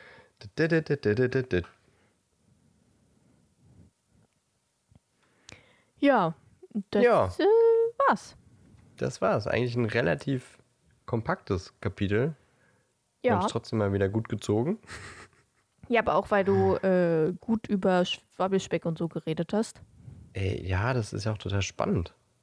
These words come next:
Speaker 2: Äh, ja, ich habe doch gar nichts dagegen gesagt. Das
Speaker 1: Ich
Speaker 2: mein-,
Speaker 1: meine, haben wir
Speaker 2: das
Speaker 1: uns
Speaker 2: meinte
Speaker 1: nicht
Speaker 2: ich
Speaker 1: alle
Speaker 2: jetzt nicht
Speaker 1: gefragt, was diese
Speaker 2: abwertend.
Speaker 1: vier Begriffe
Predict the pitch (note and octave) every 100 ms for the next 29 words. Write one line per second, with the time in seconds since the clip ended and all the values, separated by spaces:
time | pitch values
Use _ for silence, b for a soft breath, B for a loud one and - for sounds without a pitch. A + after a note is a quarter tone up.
0 | - A3 F3 G#3+ - G#3 G3 G#3 G3 -
1 | G3+ G#3 - F#3+ F#3+ F#3 F3 C4 - -
2 | - - _ _ _ - - - _ _
3 | _ b b b b b b b b b
4 | b b b b - G#3 - A2 A2 A2
5 | - C3+ G#3+ F#3+ G3+ - - C#3+ - C3+
6 | A3+ A#3 B2 E3+ C3 C#3+ - C#3+ C3 A#2
7 | A#2 A2+ C3 -